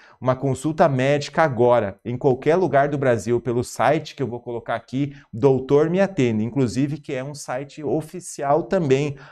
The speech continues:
agora da João Financeira, que adquiriu uma nova empresa que vai disponibilizar consultas, e a produção tá colocando na tela, e dentro desse site você vai poder consultar.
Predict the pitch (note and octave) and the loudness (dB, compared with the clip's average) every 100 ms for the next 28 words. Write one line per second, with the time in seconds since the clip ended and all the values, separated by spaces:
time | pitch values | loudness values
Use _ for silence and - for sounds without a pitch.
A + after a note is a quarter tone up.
0 | - B2+ B2 G#2+ B2+ D#3+ C#3+ C3 G#2+ B2+ | 0 4 4 4 4 4 4 2 2 0
1 | C3+ C#3+ C3+ A2+ C3 C3+ C#3 C#3 C#3 - | -2 -6 -6 -4 -4 -4 -2 -4 -4 -6
2 | B2 C#3+ C#3+ B2 A#2+ D#3 E3+ E3 D3+ B2+ | -2 -2 -2 -2 -2 -4 -8 -8 0 2
3 | C3+ D3 D3 _ _ C#3+ C#3 C3+ C3+ E3+ | 2 -2 -10 _ _ 0 4 2 0 -2
4 | F#3+ - E3+ D#3+ D3 C#3 C3+ C#3 A#2+ - | -4 -4 -4 -2 0 2 0 -2 -8 -6
5 | C3+ C3+ D#3+ - _ _ _ B2 C3 C3+ | -6 -6 -8 -10 _ _ _ 0 2 2
6 | B2+ C#3+ C#3 D3+ D3 C#3 C3 C3+ C#3+ B2+ | 0 -4 -2 -2 0 0 0 0 0 0
7 | B2 A#2+ C#3+ C#3+ - _ C#3+ C3+ F#2+ D#3+ | 2 2 2 0 -10 _ -6 -4 0 2
8 | A#3+ A3+ F#3+ C3+ F3 F3+ - B2 B2 C3 | 2 0 0 2 0 0 2 2 2 -4
9 | C3 C3+ C#3 C#3+ C#3+ C#3+ C#3 C#3 D3+ C#3+ | -6 -6 0 0 0 -2 -2 -2 -8 -6
10 | D3 C#3 A#2 G#2+ A2 | -6 -2 2 2 0